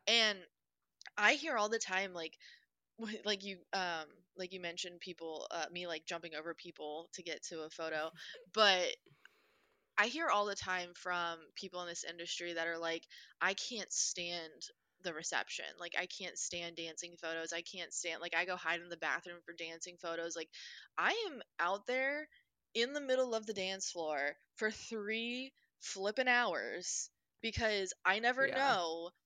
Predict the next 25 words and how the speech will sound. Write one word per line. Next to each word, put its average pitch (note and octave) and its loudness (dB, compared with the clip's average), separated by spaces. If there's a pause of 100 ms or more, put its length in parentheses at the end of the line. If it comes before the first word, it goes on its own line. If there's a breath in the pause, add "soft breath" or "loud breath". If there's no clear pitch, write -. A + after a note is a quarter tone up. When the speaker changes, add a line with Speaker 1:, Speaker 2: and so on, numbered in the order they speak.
(100)
Speaker 1:
when G3 -2
that G3 10
one G3+ -2 (340)
moment G3+ -2 (380)
is G#3 2
gonna F3+ -2
happen. D#3+ 0
And - -6
I G3 8
have E4+ 2
literally A3 0
thrown, G3 0
like, G3 0
my F3+ 0
fork F#3 -2
down, A3+ 2 (280 loud breath)
grabbed A3 8
my A#3 2
camera, G3 0
Speaker 2:
<laughs> - -14
Speaker 1:
run, A#3 8
like, A3+ 4 (180)
a G3 0 (160)
football B3 8
field G3+ 2